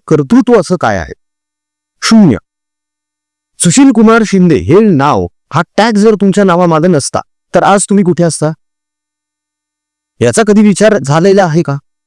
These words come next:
चार पोरं येतात, ताईंचा विजय असो, "ताई तुम आगे बढो, हम तुम्हारे साथ है" म्हणतात आणि तुम्ही लगेच हवेत. आपल्या जबाबदाऱ्या काय आहेत त्या ओळखा.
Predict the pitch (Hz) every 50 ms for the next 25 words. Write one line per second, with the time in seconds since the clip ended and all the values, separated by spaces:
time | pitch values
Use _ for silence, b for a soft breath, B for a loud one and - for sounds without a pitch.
0 | _ _ _ _ _ _ _ _ _ _ _ _ _ _ _ _ _ _ _ _
1 | _ _ _ _ _ _ - - 208 214 226 254 262 220 - _ - 208 196 202
2 | 220 220 208 190 - 208 208 214 - _ _ _ _ _ _ _ _ _ _ _
3 | _ _ _ _ _ _ - 190 208 226 220 180 220 220 208 196 185 196 214 202
4 | 185 - 196 196 - - 190 214 214 185 - _ - 185 165 - 175 190 196 185
5 | 170 175 185 196 175 180 175 180 160 147 175 185 - 175 165 175 175 180 170 -
6 | 156 160 160 175 170 165 160 160 135 160 160 143 156 156 156 143 160 156 165 156
7 | 151 151 160 175 - - - - _ _ - 135 165 135 - _ - - _ _
8 | _ _ _ _ _ _ _ _ _ _ _ _ _ _ _ _ _ _ _ _
9 | _ _ _ _ _ _ _ _ _ _ _ _ 1017 1017 _ _ _ _ _ _
10 | _ _ _ _ _ _ _ _ _ _ _ - 120 127 - 180 208 208 151 143
11 | 147 196 190 160 175 175 175 170 156 147 143 143 135 120 107 127 123 - - 147
12 | 139 127 113 107 101 - - 95 92 92 95